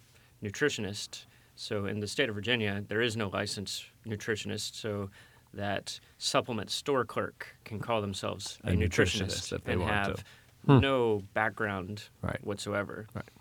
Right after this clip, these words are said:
Speaker 1: So that, that is a big distinguishing fact where, I mean, at the University of Kansas, when I was hired, I was called sports nutritionist.
Speaker 2: Right.
Speaker 1: Uh, that was the title. Uh, at U V A, it's the director of sports nutrition, uh, but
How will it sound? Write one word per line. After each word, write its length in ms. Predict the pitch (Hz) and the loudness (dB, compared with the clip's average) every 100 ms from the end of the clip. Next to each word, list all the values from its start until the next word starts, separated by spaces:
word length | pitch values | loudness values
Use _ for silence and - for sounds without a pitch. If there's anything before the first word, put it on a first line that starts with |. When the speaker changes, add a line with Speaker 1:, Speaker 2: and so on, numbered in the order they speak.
| - - | -20 -20
Speaker 1:
So 180 | - 104 | -10 -4
that, 260 | 110 104 - | -2 -2 -2
that 120 | 113 | 0
is 200 | 117 107 | 2 0
a 80 | 104 | -2
big 280 | 92 110 92 | 0 0 0
distinguishing 600 | 101 139 117 104 107 92 | -4 -2 -2 -2 -4 -6
fact 420 | 123 110 104 - | -2 -2 -2 -4
where, 280 | 120 113 104 - - - | 0 0 0 -10 -20 -12
I 40 | 117 | -2
mean, 100 | 120 | 0
at 80 | |
the 80 | 110 | 0
University 320 | 127 120 - | -2 -2 -2
of 40 | - | -8
Kansas, 460 | 131 123 101 101 | -4 -4 -4 -6
when 80 | 107 | -6
I 40 | 101 | -6
was 100 | 98 | -4
hired, 240 | 104 101 | -2 -2
I 60 | 101 | -2
was 200 | 101 - - - | -4 -10 -14 -6
called 420 | 123 107 101 101 | -2 0 -2 -6
sports 380 | - - 135 113 | -10 -4 -4 -2
nutritionist. 680 | 101 101 - - - - - _ - | -8 -8 -8 -12 -12 -14 -20 _ -6
Speaker 2:
Right. 140 | 76 | -4
Speaker 1:
Uh, 140 | 95 95 | -4 -4
that 200 | 101 98 | -2 -2
was 140 | 95 | -4
the 60 | 104 | -6
title. 380 | - 107 82 - - - - - - 107 | 0 0 0 -12 -20 -20 -20 -20 -16 -10
Uh, 260 | 98 98 - | -6 -4 -4
at 240 | 98 95 - - | -4 -6 -10 -8
U 160 | 117 | -6
V 180 | 98 101 | -2 2
A, 140 | 110 107 | 2 2
it's 200 | 101 - | 0 -8
the 120 | 98 | -10
director 400 | 95 101 101 101 | -4 -2 -2 -4
of 80 | 95 | -8
sports 280 | - 107 | -6 -6
nutrition, 560 | 98 - 101 98 95 101 - _ - 104 | -6 -8 -8 -6 -8 -8 -12 _ -20 -12
uh, 240 | 95 95 | -10 -8
but 240 | 95 104 | -6 -8